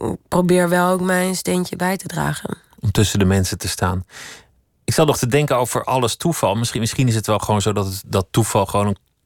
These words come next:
Speaker 2: veel te complexe kruising van causale ketens is, waardoor het toeval lijkt, maar we het uiteindelijk gewoon niet doorgronden. Dat er wel een formule is, maar dat die gewoon te ingewikkeld is.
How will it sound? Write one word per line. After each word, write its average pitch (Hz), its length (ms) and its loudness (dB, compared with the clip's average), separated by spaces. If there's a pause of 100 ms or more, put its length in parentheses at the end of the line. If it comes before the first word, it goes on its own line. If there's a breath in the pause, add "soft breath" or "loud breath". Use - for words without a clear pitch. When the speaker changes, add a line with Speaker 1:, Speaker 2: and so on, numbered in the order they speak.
(120)
Speaker 2:
veel 123 280 2
te - 140 -6
complexe 113 520 0
kruising 107 480 0
van 98 340 -2 (1080 soft breath)
causale 101 460 2
ketens 107 460 0
is, 101 140 -2
waardoor 98 300 0
het 90 120 -6
toeval 98 320 0
lijkt, 101 360 -2
maar 95 140 0
we 92 60 -2
het 95 100 -2
uiteindelijk 104 380 0
gewoon 101 160 0
niet 98 140 0
doorgronden. 95 500 0 (500 loud breath)
Dat 101 160 2
er 101 60 0
wel 101 120 4
een 101 60 2
formule 110 400 4
is, 98 180 -2
maar 104 100 0
dat 98 140 -2
die - 100 -8
gewoon 95 220 2
te - 100 -2
ingewikkeld - 600 -2
is. - 260 -6